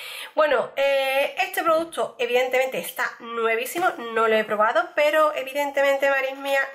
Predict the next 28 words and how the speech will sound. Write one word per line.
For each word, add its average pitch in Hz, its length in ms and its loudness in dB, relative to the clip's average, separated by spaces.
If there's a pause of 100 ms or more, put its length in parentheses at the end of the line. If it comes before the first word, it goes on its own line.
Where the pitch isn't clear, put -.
(120)
lo 254 80 4
voy 247 180 4
a 240 80 2
poner 240 320 -2
en 233 140 -2
uso 277 540 -2
esta 247 320 -4
noche 233 360 -2 (140)
ya, 208 360 -2
¿vale? 320 420 -2 (480)
Eh, 285 960 2
bueno, 294 240 2
viene 311 240 -4
presentado 311 460 0
súper, 302 600 -2
súper 269 520 0
bien, 254 260 2
como 285 180 0
todos 254 220 2
los 254 80 -2
productos 240 480 0
de 233 140 0
la 214 140 0
marca 220 380 -2
Neoyin. 226 800 -4 (260)
El 226 240 -2
tarro, 247 420 -2
bueno, 220 420 -2